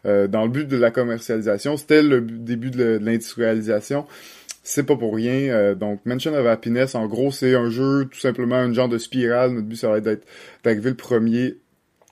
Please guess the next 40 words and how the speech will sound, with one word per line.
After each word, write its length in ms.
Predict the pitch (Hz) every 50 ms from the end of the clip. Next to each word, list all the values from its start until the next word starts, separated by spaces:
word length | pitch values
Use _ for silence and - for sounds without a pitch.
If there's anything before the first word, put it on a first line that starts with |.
| - - _ -
au 140 | 127 123
centre 200 | 120 - 143 135
de 40 | 135
la 100 | 120 110
spirale 540 | 110 - - 113 104 107 117 127 131 123 - -
et, 260 | 120 123 131 139 139
euh, 220 | - 110 104 101 101
on 140 | 98 101 104
va 200 | 98 101 113 120
se 140 | 120 - 120
déplacer 460 | 110 107 107 - 117 107 - - 123
sur 160 | - - 113
des 140 | 110 107 101
cases, 420 | - 113 113 117 117 120 120 113 113 107 - - - - - - -
euh, 120 | - 104 104 107 107 110 110
vraiment, 440 | 101 110 104 123 127 139 143 139 117 107 - _ _ - - - - - _ -
vraiment 220 | 117 120 139 151
basées 340 | 135 131 110 107 113 110 123
un 140 | 131 120 110
peu 160 | - 123 123
sur, 200 | 120 - - 117
euh, 460 | 113 110 110 107 98 101 98 98 101
les 160 | 101 98 101 98
vertus 560 | 95 98 104 120 113 - - - - - 135
de 80 | 127
la 220 | 123 113 110 101 95
Bible, 440 | 95 101 120 131 135 131 127 113 110 - - - -
parce 140 | - 110 -
qu'on 220 | - 104 101 98 98
va 20 |
voir, 120 | 107 120 120
on 160 | 120 117 117
va 140 | 113 117 113
tomber 260 | 123 117 117 127 139
sur 180 | 135 - 135 120
les 140 | 117 104
cases 500 | - - 147 131 131 135 135 135 131 123
d'honnêteté 960 | 120 117 135 127 123 123 113 107 101 - - 143 143 143 139 139 139 139 139 - - - - - -
et, 300 | 113 120 120 117 117 113
euh, 760 | 110 104 101 101 101 101 101 101 101 104 104 104 107 110